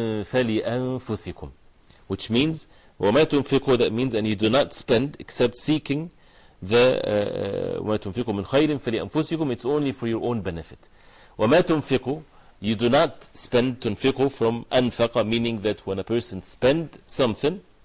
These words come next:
مِنْ خَيْرٍ, from goodness, which is a condition for the spending to be accepted as charity by Allah subhanahu wa ta'ala.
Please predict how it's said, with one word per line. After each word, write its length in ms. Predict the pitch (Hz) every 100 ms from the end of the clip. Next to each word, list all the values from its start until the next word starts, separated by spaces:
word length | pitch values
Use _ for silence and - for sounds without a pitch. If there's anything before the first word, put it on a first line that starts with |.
| -
مِنْ 200 | 156 165
خَيْرٍ, 440 | 143 107 73 - - _ - _ -
from 240 | - 107
goodness, 560 | 101 139 92 73 - - _
which 240 | 92 -
is 100 | 104
a 60 | 101
condition 640 | - 98 127 156 165 175 - _ _ _ _
for 220 | - 113
the 100 | 107
spending 500 | - - 165 160 156
to 140 | -
be 120 | 110 117
accepted 640 | - - 120 - 147 147 _ _ - _ _ _ _ - -
as 180 | 80
charity 520 | - 131 143 139 165 165 - - -
by 100 | 120
Allah 160 | 120
subhanahu 320 | 120 - 104 98
wa 80 |
ta'ala. 280 | 90 87 80